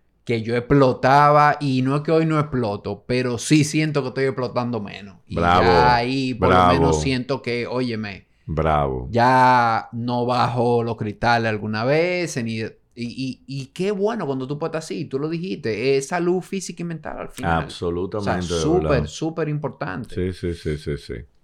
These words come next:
Speaker 2: Sí,
Speaker 1: Y
Speaker 2: sí,
Speaker 1: en
Speaker 2: sí.
Speaker 1: este tema, Checho, de
Speaker 2: Ujú.
Speaker 1: ya no fuimos autoconocimiento, autoconciencia,
Speaker 2: Ujú,
Speaker 1: ¿cuál
Speaker 2: ujú.
Speaker 1: tú sientes que es el mito? ¿Cuál tú sientes que es la creencia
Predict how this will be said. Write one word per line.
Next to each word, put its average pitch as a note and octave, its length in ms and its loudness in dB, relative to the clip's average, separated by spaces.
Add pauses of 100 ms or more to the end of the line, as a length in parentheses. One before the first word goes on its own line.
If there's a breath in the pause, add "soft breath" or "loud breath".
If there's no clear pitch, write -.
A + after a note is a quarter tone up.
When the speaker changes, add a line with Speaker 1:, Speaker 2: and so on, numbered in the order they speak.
Speaker 2:
Sí, D2 140 -8
Speaker 1:
Y D#3 80 -6
Speaker 2:
sí, D#3 60 6
Speaker 1:
en E3 60 4
Speaker 2:
sí. F3 40 4
Speaker 1:
este F#3+ 200 2
tema, A3+ 300 0
Checho, F#3 400 0
de E3+ 280 6
Speaker 2:
Ujú. D3+ 100 2
Speaker 1:
ya D3+ 140 6
no E3+ 100 0
fuimos E3 320 -2
autoconocimiento, C#3 840 0
autoconciencia, B2 760 0
Speaker 2:
Ujú, F2 100 -4
Speaker 1:
¿cuál E3+ 180 4
Speaker 2:
ujú. - 100 -2
Speaker 1:
tú G#3+ 100 -2
sientes F#3+ 560 -4
que D3 220 0
es E3 120 -4
el C3+ 140 0
mito? B2+ 460 -4
¿Cuál C3 180 -4
tú D3+ 100 -10
sientes D3 280 -8
que C#3+ 100 -4
es C#3 40 -2
la C#3 160 -2
creencia B2+ 880 -2